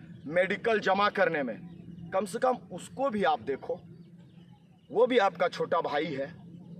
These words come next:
इसीलिए मैं इतना ही बोलूँगा आप लोगों को कि आप लोग धैर्य मत खो,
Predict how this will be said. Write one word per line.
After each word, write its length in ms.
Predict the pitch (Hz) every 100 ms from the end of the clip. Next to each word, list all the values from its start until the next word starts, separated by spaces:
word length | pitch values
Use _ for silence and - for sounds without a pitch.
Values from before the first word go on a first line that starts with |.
| - - - - - -
इसीलिए 520 | - 220 208 208 214 - - - - - - - - - - - - - -
मैं 140 | 196
इतना 280 | 185 196 233
ही 140 | 233 247
बोलूँगा 500 | 208 196 165 156 180 - - - - - - - - - -
आप 200 | 147 185 196
लोगों 260 | 180 175
को 240 | 156 214 220 - -
कि 100 | - -
आप 240 | 165 - 214
लोग 260 | 220 262 - - - - -
धैर्य 640 | - - 208 254 269 254 - - - - 254
मत 240 | 180 -
खो, 320 | - 196 240